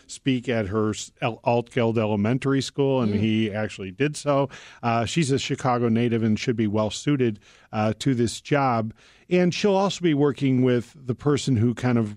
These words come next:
Speaker 1: really was key to bringing this together, which is a person named Michael Sachs, who is, uh, was Rahm Emanuel's kind of unofficial aide de camp when he was mayor and has been a big fixture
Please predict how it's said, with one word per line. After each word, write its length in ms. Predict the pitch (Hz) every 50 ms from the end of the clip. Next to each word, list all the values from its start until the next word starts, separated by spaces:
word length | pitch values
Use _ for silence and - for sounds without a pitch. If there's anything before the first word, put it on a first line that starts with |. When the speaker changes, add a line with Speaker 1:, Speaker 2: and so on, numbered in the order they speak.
| - -
Speaker 1:
really 260 | 117 131 139 131 123
was 180 | 113 113 107 -
key 240 | - - - 143 135
to 80 | 120
bringing 280 | 107 123 117 110 113 110
this 120 | 107 107
together, 320 | - - 120 117 110 110 110
which 240 | 110 110 - - 123
is 100 | 123 - -
a 140 | 131 117 101
person 340 | - 127 127 113 - 123
named 160 | 120 113 107 104
Michael 320 | 107 113 117 - 110 107
Sachs, 580 | - - - 123 123 117 110 110 - - - - _ - - - - - _ _
who 300 | - 147 135 127 123 123 117 110
is, 540 | 123 123 120 117 117 117 113 113 104 - - -
uh, 160 | 127 120 110 107
was 240 | 104 117 113 110 101
Rahm 280 | 107 131 131 135 131 127
Emanuel's 640 | 113 110 117 120 123 123 123 117 117 117 113 104
kind 240 | - - 120 113 113
of 180 | 117 113 101 - - - - - - -
unofficial 580 | 139 139 139 127 - - 139 120 - 135 120 110
aide 240 | 113 123 123 117 107
de 80 | - 113
camp 500 | - - - - 143 139 139 131 - - -
when 160 | 139 127 123
he 160 | 120 131 127
was 180 | 127 123 110 120
mayor 340 | 127 123 127 127 123 120
and 200 | 120 120 117 117
has 80 | 117 110
been 180 | 101 123 113 113
a 60 | 104
big 440 | 95 98 - - 139 139 127 117 113
fixture 760 | - _ - 131 120 - - - - - 110 104 104 104 101